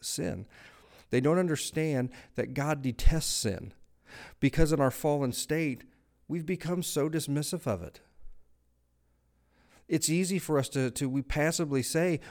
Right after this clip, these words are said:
"Oh, yes, I'm, I'm a sinner," but we don't understand the depths of rage that God has against sin and how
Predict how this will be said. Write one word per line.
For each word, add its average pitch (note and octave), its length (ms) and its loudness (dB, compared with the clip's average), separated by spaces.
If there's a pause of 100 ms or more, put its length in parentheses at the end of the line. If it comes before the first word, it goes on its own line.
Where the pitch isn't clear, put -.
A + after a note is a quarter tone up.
"Oh, D3+ 180 8
yes, E3 300 2
I'm, C3 240 0 (100)
I'm C3 180 2
a B2 40 2
sinner," B2 480 -4 (220)
but C3 80 0
we C#3 100 4
don't F3+ 240 4
understand E3 640 2
the A#2 80 -2
depths C3+ 720 -8 (680)
of A#2 360 -4
rage C#3+ 420 2
that G2 180 -6
God C3 320 -2
has G2+ 640 -4 (280)
against G2+ 440 -2
sin G#2+ 360 -4 (1200)
and G#2+ 120 -6
how B2 340 -4